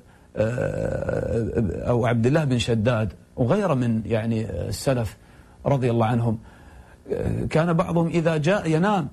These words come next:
يتقلب على فراشه يقول: "النار، النار، آه، النار أذهب عني النوم"، أو: "النار أذهبت عني النوم"،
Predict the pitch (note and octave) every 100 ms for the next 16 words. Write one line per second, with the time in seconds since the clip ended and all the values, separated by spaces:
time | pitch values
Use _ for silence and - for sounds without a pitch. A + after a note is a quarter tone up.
0 | - B2+ - D#3+ D3+ A#2 A#2 A2+ G#2 A2
1 | A#2+ - A2 A2+ B2+ B2 A#2+ B2+ E3 D#3
2 | C3 A#2+ B2 C#3+ D#3+ B2+ - - - -
3 | - - - - - D2+ - G#2+ - -
4 | B2+ B2 D3 D#3+ B2+ - C#3+ B2+ B2 A2
5 | C3 B2+ A#2+ D3 E3 B2 - - - -
6 | - - - A2+ A2+ A2+ B2+ B2+ D#3 C#3+
7 | D#3 C3+ A#2+ A#2+ - C#3+ C3 C3 B2+ C3+
8 | F3 C3+